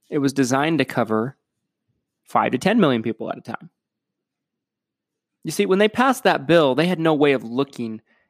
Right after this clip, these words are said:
into the future in order to see what it could become and what it was going to tr-, turn into, and that's why we're in the red. Do I know the answer to it? No.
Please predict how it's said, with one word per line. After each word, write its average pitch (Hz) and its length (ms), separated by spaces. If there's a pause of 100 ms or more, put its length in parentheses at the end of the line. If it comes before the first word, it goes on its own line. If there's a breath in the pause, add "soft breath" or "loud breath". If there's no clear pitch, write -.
(140)
into 131 240
the 110 140
future - 420 (1000)
in 139 100
order 131 180
to 131 140
see 139 260
what 127 260
it - 140
could 143 160
become 123 420
and 117 140
what 123 180
it 123 120
was 120 320
going 117 220
to 113 60
tr-, 113 220
turn 113 220
into, 139 260
and 113 80
that's 120 160
why 117 100
we're 110 120
in 107 80
the 113 80
red. 151 260
Do 123 80
I 123 80
know 156 140
the 175 140
answer 175 180
to 190 160
it? 196 80
No. - 280